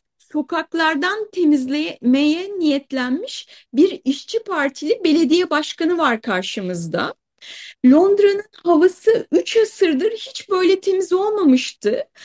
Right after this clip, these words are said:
Bu hal böyleyken bol kar getirecek yeni vergisini temiz hava gibi zırvalarla gerekçelendirmeye çalışıyor bu belediye başkanı," demiş Sun gazetesindeki bir yorumcu. Yani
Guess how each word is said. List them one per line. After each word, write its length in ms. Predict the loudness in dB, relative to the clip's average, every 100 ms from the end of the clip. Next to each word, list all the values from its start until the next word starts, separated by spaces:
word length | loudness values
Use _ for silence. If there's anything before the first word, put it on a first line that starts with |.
| -20 -20 -12
Bu 140 | -8
hal 400 | 0 4 4 4
böyleyken 680 | 2 4 4 2 -2 -6 -12 -14 _ _ _
bol 520 | -10 -4 -2 -2 -4 -12 _ -8
kar 200 | -4 -2 0
getirecek 600 | -2 -2 -8 -6 -8 -10 -2
yeni 360 | 0 2 0
vergisini 880 | -2 -2 -2 -6 -10 -12 -10 -10 -14 _ _ _
temiz 440 | -4 -2 -2 -6 -10
hava 240 | -4 -2
gibi 320 | 0 0 -2
zırvalarla 840 | -6 -2 0 0 -2 -2 -2 -2 -2
gerekçelendirmeye 1160 | 2 2 2 -4 -2 0 0 -2 -2 -2 -2
çalışıyor 640 | -6 -8 -8 -8 -4 -4 -2
bu 140 | -4
belediye 480 | -2 -2 -2 -2 -2
başkanı," 640 | -4 -8 -12 -12 -10 -10 -8
demiş 540 | -4 -2 -4 -8 -16 _ -20 _
Sun 480 | -12 -6 -4 -2 -2
gazetesindeki 1000 | -2 -4 -4 -6 -4 -4 -4 -4 -4 -6 -4
bir 120 | -2
yorumcu. 580 | 2 2 0 -4 -4 -8 -10 -16 -20 -6
Yani 360 | 0 4 4 2